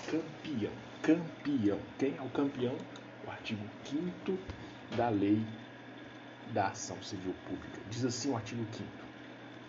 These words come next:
"Tem legitimidade para propor a ação principal e a ação cautelar. M P, Defensoria,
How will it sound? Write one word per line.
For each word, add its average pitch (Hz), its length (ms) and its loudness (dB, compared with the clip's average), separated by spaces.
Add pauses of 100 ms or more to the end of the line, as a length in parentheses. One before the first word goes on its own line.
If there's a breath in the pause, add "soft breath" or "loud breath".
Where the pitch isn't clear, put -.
(800)
"Tem 135 160 6 (120)
legitimidade 107 760 2
para - 160 -2
propor 90 580 0 (560 loud breath)
a 101 140 0
ação 98 300 -2
principal 98 540 2
e 113 60 2
a 107 60 4
ação 107 260 -2
cautelar. 104 480 0 (480)
M 104 180 0 (120)
P, 107 180 8 (640 loud breath)
Defensoria, 98 760 0